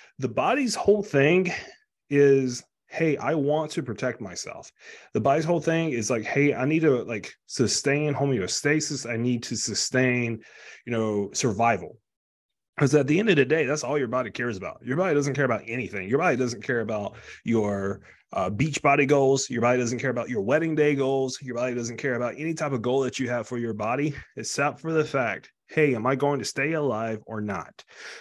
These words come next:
'Cause at the end of the day, that's all the human body cares about. This cares about staying alive. So what is it going to do with all of this extra body fat, you ask? I'm glad you asked. It's going to say, "Hey, all of our vitals,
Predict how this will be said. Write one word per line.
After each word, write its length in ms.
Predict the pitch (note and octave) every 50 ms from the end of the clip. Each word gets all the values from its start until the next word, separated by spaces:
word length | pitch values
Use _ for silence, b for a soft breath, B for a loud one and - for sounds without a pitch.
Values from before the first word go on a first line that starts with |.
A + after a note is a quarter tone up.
| B
'Cause 140 | B B2+ G#2
at 180 | A#2 A#2+ A#2 A2+
the 140 | G#2 A#2
end 180 | D#3 G3+ G#3 G3
of 120 | F#3 F3+
the 80 | E3+ E3+
day, 360 | D3+ C3+ A#2 G2 - - - - b b b b
that's 200 | - G#2 - - - _ -
all 440 | - C#3 D3+ D3+ C#3 C3 C3+ B2 - -
the 120 | C3 B2+
human 500 | A#2+ G#2 A#2+ A#2+ A#2+ A#2 A2+ A2 A2 - - -
body 520 | - - F2+ F2+ F#2 G2 G2 G2 G2+ - _ -
cares 260 | - E3 F#3 F#3+ C#3
about. 260 | A#2+ A#2+ G2 F2+ - _ _ _ _ _ _ -
This 140 | B2+ B2+ -
cares 220 | - D3+ D3 C#3 D3+
about 140 | C#3 C3
staying 220 | - D#3+ D3+ C#3+ C3
alive. 300 | B2+ C#3 D3 C3+ G2+ - _ B B B B B
So 400 | B - - G3+ F#3+ C#3+ A2 - b b b b -
what 240 | A#2 B2+ D3 E3+
is 160 | F3 F3 E3 F3
it 60 | D#3
going 280 | D3+ E3 E3+ E3 D#3+ C#3+
to 100 | - D3
do 200 | D3 F3 F3 D3+
with 160 | C3 A#2+ -
all 180 | - C3 C#3 C#3
of 80 | C#3
this 220 | C3+ B2+ A#2+ - C#3
extra 280 | B2 A#2 - - C#3
body 260 | C3 F3+ A3+ C#4 C4
fat, 260 | F3 - B2+ G#2+ E2 C#2
you 160 | - G#2 E2+
ask? 300 | - - - - - - -
I'm 80 | C3+ A#2+
glad 280 | A#2 C3 C3+ C3 A2+ A2
you 140 | B2+ C3+
asked. 380 | D3 C3+ - - - - - B B B B B
It's 140 | B C3+ A2+
going 300 | A#2 - D#3+ F#3 A#3 C4
to 80 | A3+
say, 240 | F#3 - F3+ D3+ C#3+
"Hey, 340 | C#3 D3+ E3 C3+ G2+ F2+ - - _ _ _ _ _ _ _ _ -
all 200 | - C#3+ F3 G#3+
of 100 | G#3+ G#3
our 120 | F#3+ D3
vitals, 720 | A2 G2+ G#2+ G2 A2 C#3 D#3 F#3 A3 A#3 - - - -